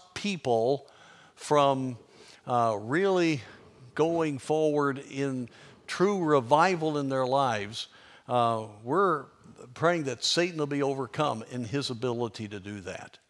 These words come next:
Now, folks, this is really important. What happens when a person all of a sudden fully understands who they are in Christ and their heart is lifted to,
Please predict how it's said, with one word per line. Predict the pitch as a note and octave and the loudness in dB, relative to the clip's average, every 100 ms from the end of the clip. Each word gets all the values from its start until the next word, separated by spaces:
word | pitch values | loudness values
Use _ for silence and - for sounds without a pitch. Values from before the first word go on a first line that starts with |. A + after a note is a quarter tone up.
| - | -2
Now, | C#3 | 0
folks, | F3+ B3+ - | 2 0 0
this | A3 G3 | -6 -6
is | D3 | -4
really | F#3 D#3 | -2 -2
important. | C3 C#3 B2 - - - - - | -2 -4 -4 -8 -20 -20 -20 2
What | F#3 C#4 | 8 8
happens | C4 C4 E3+ D3+ C3+ | 8 6 4 -2 0
when | F3+ | 0
a | D#3 | 2
person | G3 G#3 F#3 | 4 4 4
all | F#3+ B3+ | 10 10
of | A#3 | 10
a | F3+ | 8
sudden | - G3+ D3 B2+ - - | 10 10 8 -2 -10 -20
fully | - A3 C4 A#3 | 4 10 12 12
understands | A3 G3+ E3+ - F#3 E3+ C3+ F3+ | 10 6 4 6 6 6 4 0
who | G3+ | 4
they | F3+ | 8
are | F#3 E3 | 10 10
in | D3 | 6
Christ | B2+ D#3 C#3 A#2 - - - - | 6 6 6 4 -4 -6 -2 4
and | F#3 | 8
their | F#3 E3+ | 10 8
heart | F#3 A#3 G#3 C#3+ - | 10 10 10 4 0
is | D#3 C#3 - - - | 2 2 -4 -12 0
lifted | F#3+ A#3+ - E3+ D3+ B2+ | 6 6 6 2 2 6
to, | D#3+ C#3+ | 6 6